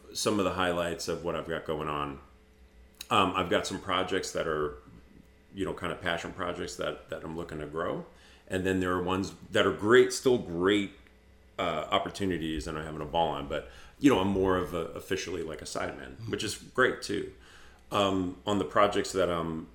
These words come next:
Speaker 1: either leading or, you know, have big aspirations for, there are two. I have my own quartet. Um, we're doing a lot of, uh,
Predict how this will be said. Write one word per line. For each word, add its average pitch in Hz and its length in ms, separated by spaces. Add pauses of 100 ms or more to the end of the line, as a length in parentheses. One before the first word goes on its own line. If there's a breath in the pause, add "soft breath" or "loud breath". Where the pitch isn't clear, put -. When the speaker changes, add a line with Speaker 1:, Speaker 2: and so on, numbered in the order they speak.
Speaker 1:
either 95 160
leading 87 560
or, 78 340
you 85 80
know, 80 60
have 80 180
big 87 140
aspirations 87 580
for, 85 240
there 78 120
are 73 40
two. 90 520 (380 loud breath)
I 95 80
have 101 120
my 98 80
own 95 180
quartet. 90 720 (460 soft breath)
Um, 85 540 (140)
we're 95 240
doing 95 300
a 87 60
lot 87 340
of, 78 300
uh, 73 380